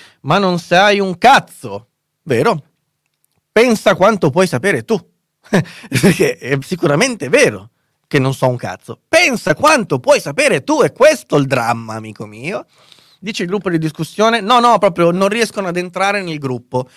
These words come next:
Cioè, riescono a entrare nel canale dove io solo posto le cose, ma non riescono a vedere il gruppo dove ci siete tutti voi.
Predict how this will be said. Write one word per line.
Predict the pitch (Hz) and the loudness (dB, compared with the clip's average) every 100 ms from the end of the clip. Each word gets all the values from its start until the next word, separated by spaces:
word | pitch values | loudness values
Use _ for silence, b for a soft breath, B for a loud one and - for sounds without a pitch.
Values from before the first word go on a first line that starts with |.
| b | b
Cioè, | - 196 160 | -2 0 2
riescono | 226 233 208 | 0 -4 -4
a | 185 | -6
entrare | 170 196 190 | -2 0 0
nel | 156 139 | -4 -6
canale | 165 147 135 165 | -4 -4 -2 -2
dove | 131 123 | -4 -6
io | 143 147 | -8 -8
solo | 123 147 127 | -8 -8 -8
posto | 117 123 123 127 | -6 -8 -10 -10
le | 135 | -8
cose, | 151 135 151 | -2 -2 0
ma | 151 | -4
non | 143 156 | -6 -8
riescono | 170 170 147 | -8 -10 -10
a | |
vedere | 143 131 123 | -8 -6 -8
il | 123 | -8
gruppo | 120 104 _ 113 | -10 -14 _ -10
dove | 120 120 | -10 -10
ci | 120 | -14
siete | 123 113 | -20 -18
tutti | 110 110 - | -18 -20 -18
voi. | 117 98 104 | -18 -16 -18